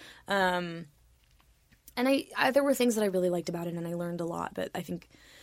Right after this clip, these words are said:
mostly, like, I, I mean, one of my favorite comments that I love to tell people is that somebody was like, my te-, my professor was like, "Yeah, you'll probably be relatively successful for an actress of color." And I was like, "Okay." You know, like, I was just like,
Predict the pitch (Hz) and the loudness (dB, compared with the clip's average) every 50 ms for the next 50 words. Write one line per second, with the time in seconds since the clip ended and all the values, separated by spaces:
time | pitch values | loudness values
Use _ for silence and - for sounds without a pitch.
0 | - - - - _ 214 233 226 214 208 214 208 - - 208 226 233 240 247 247 | -20 -20 -20 -4 _ 6 8 8 8 8 6 6 4 4 2 2 2 4 4 4
1 | 240 - - 196 - - - 226 220 220 226 - - 226 247 240 240 247 233 240 | 4 4 2 0 -2 0 2 2 2 2 2 4 6 8 10 10 10 10 8 8
2 | 240 233 226 - - 190 185 185 185 - 185 185 180 180 175 180 - - 180 175 | 6 4 4 4 4 6 6 4 4 2 0 0 2 2 0 0 2 2 4 4
3 | 175 156 - 185 196 196 196 196 190 196 190 - 135 170 196 190 185 208 220 214 | 4 2 0 4 6 6 6 6 4 0 -2 -2 -2 0 0 -2 0 0 0 0
4 | 202 180 185 - - 180 180 175 175 165 170 175 - 165 139 117 - - - - | 2 2 0 -2 -2 -4 -4 -2 -2 -2 -2 -2 -2 -2 -2 -4 -6 -10 -18 -20
5 | - - - - - - _ _ _ _ _ _ - 170 220 220 220 - - - | -20 -20 -20 -20 -20 -20 _ _ _ _ _ _ -2 2 4 4 4 4 2 4
6 | 240 233 226 226 208 - 196 196 - - - 120 123 - - 190 - - - - | 4 4 4 4 2 2 2 2 2 0 -2 -2 -2 -2 -2 -2 -4 -6 -14 -20
7 | - _ _ - 349 339 339 339 330 330 - - - 359 349 349 320 220 240 226 | -20 _ _ 6 8 8 8 8 6 4 2 2 2 4 4 4 4 4 2 2
8 | 208 214 208 214 214 208 - 196 180 185 175 - 190 180 - 165 160 - - 170 | 4 4 4 6 4 2 2 0 0 0 0 0 -2 -4 -4 -4 -4 -4 -6 -8
9 | 160 - 175 170 165 165 156 147 147 - 196 - - - - 175 180 - - - | -8 -6 -6 -6 -4 -6 -6 -8 -10 -8 -8 -8 -8 -8 -8 -6 -6 -4 -4 -6
10 | - - 208 - _ _ _ _ _ _ _ _ _ _ _ _ _ _ _ _ | -6 -10 -12 -14 _ _ _ _ _ _ _ _ _ _ _ _ _ _ _ _
11 | - - - 220 214 208 214 214 208 196 190 190 - - - _ _ _ _ _ | -18 -2 2 4 4 6 4 4 4 4 4 2 0 -10 -20 _ _ _ _ _
12 | _ _ _ _ _ _ _ 254 262 294 294 - - 180 175 180 196 220 240 262 | _ _ _ _ _ _ _ -2 -2 -2 -2 -4 -8 -8 -6 -4 -4 -2 -2 0
13 | 269 254 226 - - 269 294 311 330 339 330 320 294 294 285 277 262 247 - 269 | 0 -2 -2 4 6 8 10 12 12 12 12 12 12 12 10 10 8 6 6 6
14 | 254 - - | 6 4 0